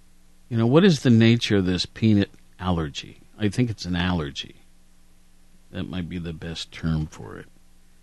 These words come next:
So we'll do it sometime. Anyway, um, I, I,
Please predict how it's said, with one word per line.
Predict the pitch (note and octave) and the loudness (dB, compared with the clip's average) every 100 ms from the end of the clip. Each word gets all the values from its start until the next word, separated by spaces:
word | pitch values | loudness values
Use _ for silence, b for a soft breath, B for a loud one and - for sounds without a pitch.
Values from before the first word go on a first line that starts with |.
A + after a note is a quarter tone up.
| _ - - - | _ -20 -20 -20
So | - C#3+ | 0 4
we'll | F3 | 6
do | D3+ A#2+ | 8 8
it | G2 | 6
sometime. | - F2+ D#2 E2+ D#2+ - - - b b b b b b b b b _ - | 2 0 -2 -6 -6 -12 -20 -20 b b b b b b b b b _ 8
Anyway, | F3+ F3 C3+ A#2+ A2+ A#2+ G2 B B B | 12 12 12 12 10 8 4 B B B
um, | - A#2+ A#2 A2+ A2+ G#2+ A2 G2 B B B B B B B _ _ _ - _ _ _ _ - _ _ - - _ _ _ - _ _ _ - - _ _ _ - - - | 2 6 8 8 8 6 4 -2 B B B B B B B _ _ _ -20 _ _ _ _ -20 _ _ -20 -20 _ _ _ -20 _ _ _ -20 -20 _ _ _ -20 -20 -6
I, | B2+ A#2+ - | 0 0 -2
I, | A#2+ C#3 B2 | 0 0 0